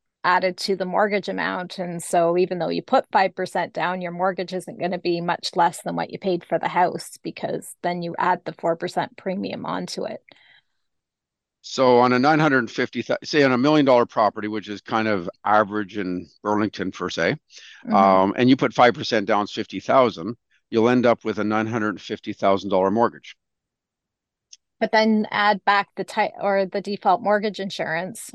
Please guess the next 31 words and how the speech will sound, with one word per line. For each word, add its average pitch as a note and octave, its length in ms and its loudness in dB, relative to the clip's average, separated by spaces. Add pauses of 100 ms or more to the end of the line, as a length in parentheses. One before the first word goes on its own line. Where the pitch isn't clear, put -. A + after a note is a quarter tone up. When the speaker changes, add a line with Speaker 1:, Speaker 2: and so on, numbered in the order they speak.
Speaker 1:
of F#3 180 2 (100)
four G#3 240 4
percent F#3+ 680 -6 (320)
onto F#3+ 340 -2
that. F3+ 540 0
Speaker 2:
Which C#3 260 -8
is A#2+ 100 -4
Speaker 1:
So - 80 0
you C#3+ 100 6
end B2 240 4
up G#2+ 40 0
Speaker 2:
thirty-eight - 80 -4
thousand, A#2+ 560 4 (320)
and A2 240 2
now B2 140 6
Speaker 1:
Mm-hmm. B2 80 4
Speaker 2:
you're A2+ 260 2
got G#2+ 240 0
a A2 40 -2
nine A#2 260 -2
hundred A2+ 400 -6
and G#2 100 -6
eighty-eight G#2+ 440 -4
thousand G#2 340 0
dollar G2+ 200 0
mortgage G#2 680 -6
on A#2 180 0
your A2 100 -4
million G#2 320 -6
dollar F#2+ 240 -2
property. G2 460 -4